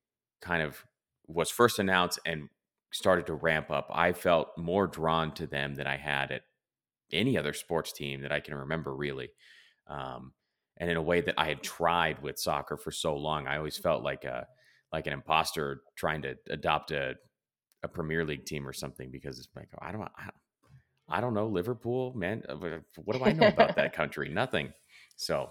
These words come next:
Speaker 2: Hey,
Speaker 1: anyway.
Speaker 2: don't, don't let anyone tell you how you, how to be a fan, you know?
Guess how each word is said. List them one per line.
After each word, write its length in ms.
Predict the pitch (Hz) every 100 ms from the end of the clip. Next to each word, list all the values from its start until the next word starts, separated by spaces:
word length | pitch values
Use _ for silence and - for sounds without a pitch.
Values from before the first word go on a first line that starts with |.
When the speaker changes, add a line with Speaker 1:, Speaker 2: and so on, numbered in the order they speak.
| -
Speaker 2:
Hey, 120 | 262
Speaker 1:
anyway. 60 | 226
Speaker 2:
don't, 360 | 277 330 262 269
don't 160 | 294
let 140 | 339 302
anyone 420 | 277 294 285 277
tell 200 | 262 247
you 200 | 247 240
how 160 | 233 214
you, 280 | 208 202 190
how 160 | 214
to 80 | 202
be 140 | 196
a 60 | 196
fan, 360 | - 156 131 - - - -
you 80 |
know? 220 | 180 196